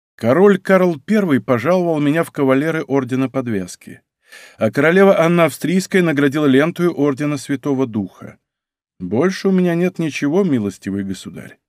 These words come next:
"Орден Подвязки? Орден Святого Духа? Вы кавалер обоих этих орденов?" "Да". "Но по какому случаю вы ими награждены?"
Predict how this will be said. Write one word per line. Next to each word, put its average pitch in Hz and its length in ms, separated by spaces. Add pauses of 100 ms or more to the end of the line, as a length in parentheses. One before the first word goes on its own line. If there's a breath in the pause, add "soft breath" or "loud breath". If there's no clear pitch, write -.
(880)
"Орден 117 540
Подвязки? 104 800 (640)
Орден 143 420
Святого 139 580
Духа? 120 580 (520)
Вы 98 300
кавалер 156 580
обоих 147 600
этих 170 280
орденов?" 117 640 (720)
"Да". 131 380 (1160)
"Но 110 400
по 120 120
какому 135 360
случаю 170 460
вы 127 120
ими 117 260
награждены?" 101 640